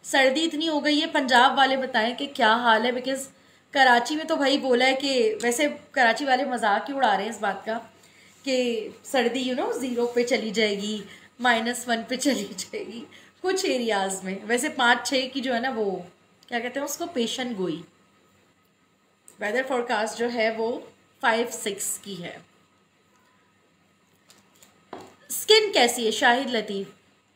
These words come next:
हाँ, जिनकी skin dry है, जिनकी skin रफ है, this serum is for all those people। आपकी व्हाइटनिंग किट छा गई है dear, अपनी सिस और नंद को भी मंगवा के दी है आपसे।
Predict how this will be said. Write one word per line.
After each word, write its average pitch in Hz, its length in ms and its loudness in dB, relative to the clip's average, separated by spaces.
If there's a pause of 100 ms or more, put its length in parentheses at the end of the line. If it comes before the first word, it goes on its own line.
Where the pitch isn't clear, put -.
(680)
हाँ, 247 380 -2
जिनकी 359 440 4
skin 370 400 0
dry 220 380 6
है, 311 240 2
जिनकी 285 380 0
skin 285 380 -4
रफ 214 280 0
है, 294 340 0 (300)
this 339 360 2
serum 285 240 2
is 277 180 -4
for 277 140 0
all 277 600 4
those 285 360 -2
people। 233 480 -2 (3750)
आपकी 269 340 2
व्हाइटनिंग 320 340 6
किट 359 200 -2
छा 302 300 8
गई 311 200 2
है 320 140 2
dear, 262 340 4
अपनी 294 360 -2
सिस 311 320 -2
और 302 120 6
नंद 269 280 2
को 302 100 -2
भी 302 120 -2
मंगवा 254 340 4
के 269 160 -2
दी 247 200 -4
है 254 140 2
आपसे। 180 440 -2